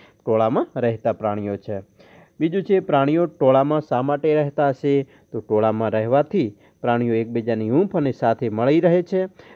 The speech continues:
બહારના પ્રાણીથી તેમના બચ્ચા અને તેમનું રક્ષણ કરી શકે છે, એટલા માટે પ્રાણીઓ ટોળામાં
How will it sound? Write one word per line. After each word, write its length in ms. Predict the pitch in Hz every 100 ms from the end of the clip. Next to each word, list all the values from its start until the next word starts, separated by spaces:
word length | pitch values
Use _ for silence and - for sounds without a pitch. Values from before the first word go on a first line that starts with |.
| _
બહારના 500 | 127 127 143 147 151
પ્રાણીથી 520 | 151 139 123 123 117 120
તેમના 280 | 123 113
બચ્ચા 340 | 113 123 143 160
અને 140 | 139
તેમનું 400 | 117 110 117 262 -
રક્ષણ 360 | 120 104 - 170
કરી 220 | 175 170
શકે 300 | - 170 170
છે, 120 | 156
એટલા 260 | 160 113 135
માટે 280 | 160 135 143
પ્રાણીઓ 380 | 139 113 113 110
ટોળામાં 540 | 107 101 101 156